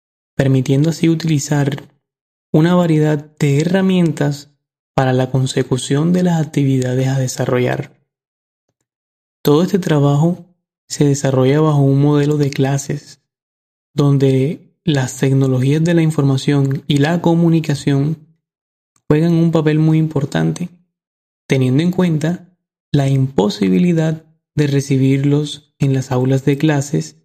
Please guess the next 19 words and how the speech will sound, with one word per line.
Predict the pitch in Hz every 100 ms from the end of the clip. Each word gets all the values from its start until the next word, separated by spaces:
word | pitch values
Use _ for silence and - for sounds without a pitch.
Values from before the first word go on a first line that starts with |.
| _ _ _ _ _ _ -
a | 170
raíz | 170 160 160 151
de | 151
la | 143
emergencia | 139 135 - 160 180 175 180
sanitaria | 170 170 160 151 147 143 147 147 _ _ _ _
generada | - 139 131 135
en | 147
el | 160
mundo | 175 185 147 135 170 - _ -
por | 196
el | 196 160
covid | 143 143 139
diecinueve. | 131 135 131 135 131 131 135 139 _ _ _ _ _ _ _ _ _ _ _ _ _ _ -
A | 135
pesar | 127 135 139
de | 170
esta | 185 190
situación, | 180 156 139 - 139 135 160 - _